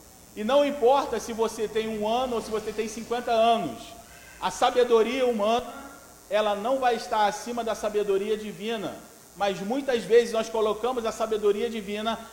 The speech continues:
acima da sabedoria humana. Você acha que um pastor com vinte, trinta anos de ministério se submeteria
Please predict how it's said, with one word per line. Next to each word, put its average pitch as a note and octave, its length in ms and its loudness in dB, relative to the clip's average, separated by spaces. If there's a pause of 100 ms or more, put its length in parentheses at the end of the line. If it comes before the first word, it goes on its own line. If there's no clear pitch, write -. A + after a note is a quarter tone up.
acima A#3 460 -2
da A3 100 0
sabedoria G3 600 0
humana. C#3+ 380 -4 (1400)
Você A3+ 300 -2
acha A#3+ 480 0 (560)
que A3 60 -8
um A#3+ 100 0
pastor G#3 640 2 (560)
com G#3 160 -8
vinte, G3+ 560 -4
trinta C4 400 -4
anos A3 480 -2 (640)
de G3+ 140 -10
ministério G#3 840 0 (1200)
se A#3+ 140 -14
submeteria A3+ 1120 0